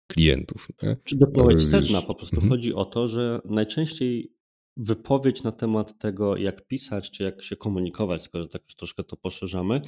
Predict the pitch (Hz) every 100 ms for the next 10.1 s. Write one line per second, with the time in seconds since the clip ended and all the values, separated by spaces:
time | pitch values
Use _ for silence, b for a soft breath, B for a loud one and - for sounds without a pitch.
0 | B _ - 117 120 - 107 - 78 76
1 | 110 123 110 - 110 101 82 80 - -
2 | 101 107 B B - 107 107 131 139 117
3 | 120 120 117 101 107 104 - _ 123 117
4 | 135 - 120 107 101 107 104 101 107 95
5 | - - 104 - 98 - - 87 95 87
6 | 120 139 131 110 104 - 92 - - 78
7 | - 80 87 90 95 - 92 127 120 107
8 | 90 104 101 98 98 92 85 85 98 -
9 | 123 123 117 110 110 117 131 135 95 85